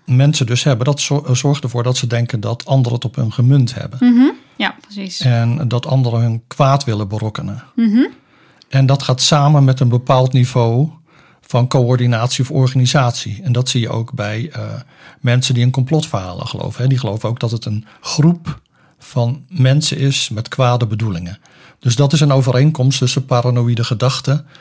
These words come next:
Speaker 1: en geloof in complotverhalen.
Speaker 2: Mhm.
Speaker 1: Maar er zijn nog meer overeenkomsten.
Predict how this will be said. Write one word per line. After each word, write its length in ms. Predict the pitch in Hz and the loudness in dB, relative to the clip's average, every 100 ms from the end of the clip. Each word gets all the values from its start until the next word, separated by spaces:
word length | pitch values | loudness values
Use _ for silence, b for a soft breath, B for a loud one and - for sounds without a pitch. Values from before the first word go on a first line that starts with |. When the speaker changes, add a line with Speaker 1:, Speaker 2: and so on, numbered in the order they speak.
| b b | b b
Speaker 1:
en 140 | 151 | -2
geloof 240 | - 131 127 | 2 2 2
in 80 | 127 | -2
complotverhalen. 840 | 135 127 170 - 104 98 85 95 247 247 | -2 -2 -2 -2 -4 -4 -8 -2 2 4
Speaker 2:
Mhm. 180 | 233 294 B B B | 4 2 B B B
Speaker 1:
Maar 180 | 135 131 | 0 2
er 60 | 135 | 4
zijn 160 | 143 | 4
nog 120 | 139 | 4
meer 260 | 147 165 165 | 4 4 4
overeenkomsten. 1000 | 139 127 120 113 113 104 113 - 104 | 4 2 0 -2 -4 -6 -6 -8 -10